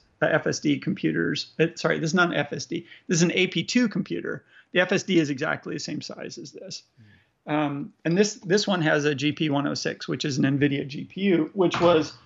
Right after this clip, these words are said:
the accelerator they were using in hardware two and hardware two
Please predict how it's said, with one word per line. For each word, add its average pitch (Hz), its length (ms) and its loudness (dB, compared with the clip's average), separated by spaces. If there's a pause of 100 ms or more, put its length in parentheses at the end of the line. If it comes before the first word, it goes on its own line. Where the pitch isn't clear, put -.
(500)
the 151 440 6
accelerator 156 640 2
they 147 120 -2
were 143 80 -2
using 139 360 2
in 151 100 2
hardware 139 360 2
two 147 400 0
and 135 120 0
hardware 156 300 0
two - 360 -6